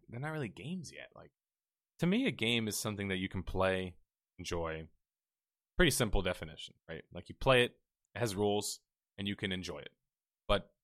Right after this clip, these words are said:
in the case of these Kickstarter games, games, they're not really play-, they're,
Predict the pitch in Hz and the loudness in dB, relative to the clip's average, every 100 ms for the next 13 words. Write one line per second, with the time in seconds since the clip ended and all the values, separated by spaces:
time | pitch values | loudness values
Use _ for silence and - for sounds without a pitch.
0 | _ _ _ _ _ _ - 117 110 139 | _ _ _ _ _ _ 0 2 6 6
1 | 160 139 110 - 131 - 92 82 80 78 | 6 2 -2 0 0 2 0 0 -6 -10
2 | 80 - _ _ _ _ _ _ _ _ | -10 -14 _ _ _ _ _ _ _ _
3 | - 110 85 82 - _ _ _ _ _ | -2 -2 -2 -10 -16 _ _ _ _ _
4 | - 156 208 180 - 127 151 135 131 | -6 -2 0 -2 -2 0 2 2 0